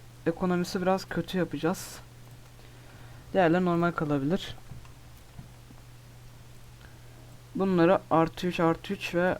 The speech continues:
artı bir şeklinde yapabiliriz. Bunlar yine bütün bu sayfa aslında kendi isteğinize göre ayarlanabilir.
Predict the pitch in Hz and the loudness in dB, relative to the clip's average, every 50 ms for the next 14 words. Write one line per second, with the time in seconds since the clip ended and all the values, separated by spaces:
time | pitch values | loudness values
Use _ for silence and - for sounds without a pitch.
0 | - - - - 170 170 175 - - - - 196 190 190 - - - - - - | -6 -8 -2 0 0 0 0 -2 -8 -6 -2 0 2 2 0 -2 -4 -10 -18 -20
1 | - - - 175 165 190 190 180 - 170 156 151 - - 156 156 156 156 139 135 | -18 -10 -6 -2 0 0 0 0 2 2 2 0 0 -6 -4 -2 0 0 0 -2
2 | - 151 135 131 127 135 135 156 190 202 - - - - - - - - - - | -2 -4 -4 -4 -2 -2 0 0 0 0 -2 -8 -10 -12 -14 -14 -16 -20 -20 -20
3 | - - - - - - - - - - 175 170 175 175 175 170 180 175 175 190 | -20 -20 -20 -20 -20 -20 -20 -18 -8 -4 -2 2 6 6 8 8 6 4 4 2
4 | 196 - - - - - - 202 233 - 285 285 254 208 - 196 180 175 175 - | 2 0 -6 -16 -18 -6 -2 -2 0 4 6 6 6 8 8 8 8 8 8 6
5 | 185 180 - - 180 180 175 - 175 170 170 180 180 180 - - 175 170 170 165 | 4 4 4 2 0 0 0 2 2 2 2 2 0 0 -2 -2 0 0 0 2
6 | 165 165 175 156 151 143 143 135 139 139 139 139 139 139 135 135 139 170 208 - | 2 2 4 4 4 4 4 2 2 0 0 -2 -2 -2 -2 -2 -2 -2 -2 -4
7 | - - | -6 -16